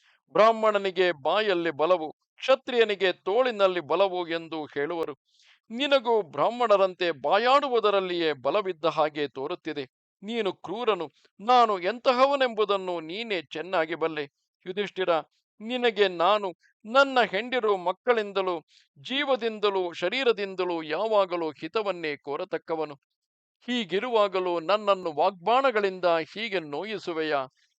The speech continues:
ನಿನ್ನಿಂದ ನಮಗೆ ಅಲ್ಪ ಮಾತ್ರವೂ ಸುಖವಿಲ್ಲ. ನೀನು ದ್ರೌಪದಿಯ ಹಾಸಿಗೆಯಲ್ಲಿ ಸುಖವಾಗಿ ಮಲಗುತ್ತಾ ನಮ್ಮನ್ನು ಅವಮಾನಪಡಿಸಬಾರದು. ನಿನಗಾಗಿ ಎಷ್ಟೋ ಮಹಾರಥರನ್ನು ನಾನು ಕೊಲ್ಲುತ್ತಿರುವೆನು.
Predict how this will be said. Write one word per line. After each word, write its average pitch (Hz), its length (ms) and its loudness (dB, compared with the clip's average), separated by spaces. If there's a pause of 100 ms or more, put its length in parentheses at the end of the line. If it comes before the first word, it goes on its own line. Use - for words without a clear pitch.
ನಿನ್ನಿಂದ 247 500 -4
ನಮಗೆ 196 500 4
ಅಲ್ಪ 240 540 0
ಮಾತ್ರವೂ 180 680 -2
ಸುಖವಿಲ್ಲ. 160 640 -4 (420)
ನೀನು 226 400 -6
ದ್ರೌಪದಿಯ 226 540 0
ಹಾಸಿಗೆಯಲ್ಲಿ 190 840 -2
ಸುಖವಾಗಿ 202 520 0
ಮಲಗುತ್ತಾ 175 640 -2
ನಮ್ಮನ್ನು 170 440 -4 (160)
ಅವಮಾನಪಡಿಸಬಾರದು. 156 1120 -2 (440)
ನಿನಗಾಗಿ 226 640 2
ಎಷ್ಟೋ 208 420 0
ಮಹಾರಥರನ್ನು 233 840 2
ನಾನು 180 400 0
ಕೊಲ್ಲುತ್ತಿರುವೆನು. 170 760 -6